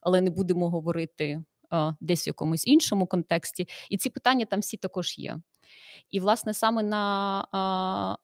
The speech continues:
а, такий варіант, е, цієї виставки, як не дивно, у нас дуже хороший фідбек, особливо в Німеччині, вона по Німеччині їздить, е, тому що люди таким чином занурюються в контекст,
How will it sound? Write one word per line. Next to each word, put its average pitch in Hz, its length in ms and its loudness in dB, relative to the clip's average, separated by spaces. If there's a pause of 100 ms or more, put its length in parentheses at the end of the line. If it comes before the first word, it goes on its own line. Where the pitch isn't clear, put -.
а, 180 440 -2 (220)
такий 294 420 4
варіант, 202 640 6
е, 185 120 6
цієї 185 380 0
виставки, 208 760 0 (280)
як 208 240 4
не 196 120 2
дивно, 247 300 6
у - 20 2
нас 190 180 2
дуже 185 240 -2
хороший 180 420 -2
фідбек, 196 520 -4 (160)
особливо 196 380 0
в 170 60 -2
Німеччині, 208 600 -6
вона 180 200 -4
по - 140 -12
Німеччині 175 720 -2
їздить, 165 480 -2 (600)
е, 170 580 -2 (380)
тому 196 200 4
що - 220 0
люди 254 260 2
таким 196 340 0
чином 220 500 4 (400)
занурюються 202 720 4
в - 80 -4
контекст, - 720 -4